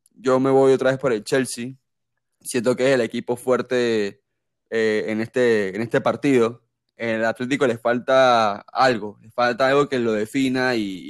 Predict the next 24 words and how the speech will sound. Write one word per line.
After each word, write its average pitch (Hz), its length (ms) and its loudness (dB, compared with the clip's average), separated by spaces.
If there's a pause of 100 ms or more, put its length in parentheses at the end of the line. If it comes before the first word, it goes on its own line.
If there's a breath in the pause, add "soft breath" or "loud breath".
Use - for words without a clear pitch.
(260)
y 101 40 -10
ver 110 220 -6
ese 127 200 -2
ataque 127 360 -2
que, 95 320 -6
que 120 100 -18
estamos 123 280 0
acostumbrados, 131 600 2
por 110 100 -2
lo 107 80 -2
menos 113 180 -4
ver 131 140 0
ese 135 140 -6
juego 139 280 4
tan 117 160 0
característico 113 580 -4
del 107 100 4
Atlético, 123 360 -2
siento 120 220 -8
que 123 80 -4
le 107 100 -4
falta 127 420 4
algo 131 240 4
todavía. 120 520 2